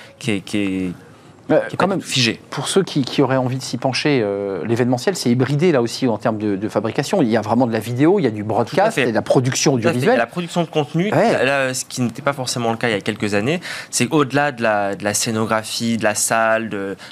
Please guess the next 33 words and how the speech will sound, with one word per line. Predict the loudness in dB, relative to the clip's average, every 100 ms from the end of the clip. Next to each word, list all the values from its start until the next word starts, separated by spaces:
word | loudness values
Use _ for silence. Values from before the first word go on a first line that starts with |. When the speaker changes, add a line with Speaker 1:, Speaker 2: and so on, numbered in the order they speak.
| -4
Speaker 1:
de |
la | -2 0
déco, | -2 -2 -2 0 0
du | -2
traiteur, | -2 -2 0 0 -4 -14 -18 -4
on | -2
réfléchit | 0 -2 -2 0 2
à | 0
un |
message, | 0 0 0 -2
on | -6
réfléchit | -8 -4 -2 0
à | 2
un |
Speaker 2:
Ouais. | 2
Speaker 1:
contenu. | 2 0 2
On | 2 0
a |
besoin | -2 -4
de | -2
planeurs | -2 -2 -4
stratégiques, | -2 -4 -4 -6 -6
on | -2
a | -2
besoin | -2
de | -4
rédacteurs, | -2 0 0 -4 0 0 2
on | -2
a |
besoin | -2 -2
de | -2 -6 -8 -4
responsables | -2 -2 -4 -2 -2 -2
éditoriaux | -4 -4 0 0 2 0